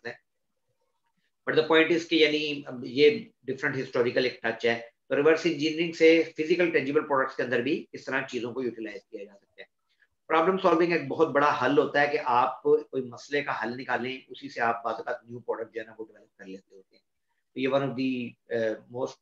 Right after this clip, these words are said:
कह लें क्रिएटिव इनोवेटिव वेज होता है। फिर आइडिया स्क्रीनिंग है, जब आइडिया डेवलप कर लेते हैं जाहिर है उनको फिर स्क्रीन करना होता है, क्योंकि बाद औक़ात आप उस फेज के अंदर,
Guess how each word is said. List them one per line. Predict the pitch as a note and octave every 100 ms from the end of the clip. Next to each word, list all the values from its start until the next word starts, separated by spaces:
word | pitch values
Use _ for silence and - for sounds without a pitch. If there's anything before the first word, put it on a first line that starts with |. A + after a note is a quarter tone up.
| _
कह | B2
लें | A#2
क्रिएटिव | A2+ A#2 A2+ B2
इनोवेटिव | A#2 A#2 A#2 A2+ A2
वेज | G#2+ G#2
होता | G#2 - G#2
है। | - _ _ _ -
फिर | D3 C3+
आइडिया | C3+ D3
स्क्रीनिंग | - - B2 C3 C#3+ C#3
है, | C3+ C3 B2+ - _ _ C#3+
जब | C3+
आइडिया | F#3 D3
डेवलप | B2 B2+ -
कर | C#3
लेते | C3+ C#3
हैं | B2
जाहिर | B2 B2+
है | A#2+
उनको | A2
फिर | A2+
स्क्रीन | - - B2 B2
करना | B2
होता | B2+ B2+
है, | A#2+
क्योंकि | B2+
बाद | G#2+ A2+
औक़ात | C3 -
आप | - A2 B2 - D#3+ - _ _
उस | C#3+ D3
फेज | - C3 -
के | C3
अंदर, | A2+ A#2+ C#3